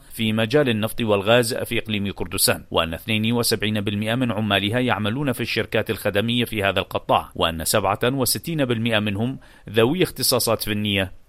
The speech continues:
بحسب صحيفة هولير. صحيفة كردستان كتبت أن تنظيم داعش يقوم بقتل جرحاه، ونقلت الصحيفة عن قيادي في جهاز المخابرات العراقية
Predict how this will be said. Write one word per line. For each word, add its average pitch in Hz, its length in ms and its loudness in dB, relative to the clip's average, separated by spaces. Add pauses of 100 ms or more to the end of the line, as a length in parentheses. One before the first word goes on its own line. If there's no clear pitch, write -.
(160)
بحسب - 440 -2
صحيفة 95 440 -2 (120)
هولير. 113 320 2 (200)
صحيفة 175 400 0
كردستان 135 840 2
كتبت 131 480 2
أن 139 220 -2
تنظيم 117 400 2
داعش 120 380 4
يقوم 120 420 2
بقتل 107 640 0
جرحاه، 95 480 0 (200)
ونقلت 147 520 2
الصحيفة 143 480 0
عن 131 180 2
قيادي 131 540 2
في 127 240 -2
جهاز 117 340 0
المخابرات 117 640 2
العراقية 113 580 0